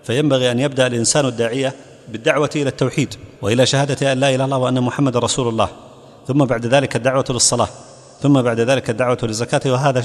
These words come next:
وهكذا شرائع الإسلام الباقية. الحديث دليل على أن أصل الدعوة وأصل الإسلام هو الدعوة للشهادتين، وهو ما أول ما يبدأ فيهما الداعية.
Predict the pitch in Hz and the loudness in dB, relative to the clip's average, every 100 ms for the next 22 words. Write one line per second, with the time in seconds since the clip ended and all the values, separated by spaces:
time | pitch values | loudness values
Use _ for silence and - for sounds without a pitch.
0 | - 110 127 - 135 123 120 127 123 117 | -2 -2 -2 -2 -2 -2 0 0 0 -2
1 | - - - - 143 127 - 120 120 131 | -8 -20 -20 -2 0 0 0 0 -2 -4
2 | 135 120 - 87 - - - 123 170 170 | 2 2 0 -8 -8 -8 -4 -2 0 -2
3 | 151 151 175 170 139 147 147 170 175 135 | -2 0 2 0 0 0 0 0 2 2
4 | 143 180 - 160 135 135 135 123 120 156 | 2 -2 0 -2 2 4 2 0 -2 -2
5 | 151 143 131 139 156 165 - - - - | -2 0 0 2 2 0 -8 -18 -20 -20
6 | - - - 143 151 131 147 151 - 139 | -20 -20 0 4 4 4 4 4 4 4
7 | - 135 123 117 107 87 - - - - | 2 2 2 2 -2 -4 -10 -20 -20 -4
8 | 123 135 135 135 135 143 - - 175 170 | 0 2 2 2 0 -4 -12 -2 2 4
9 | 143 131 123 123 120 143 127 123 104 139 | 4 4 2 2 0 0 0 0 0 -2
10 | 131 101 98 92 98 | 0 -2 -4 -2 -4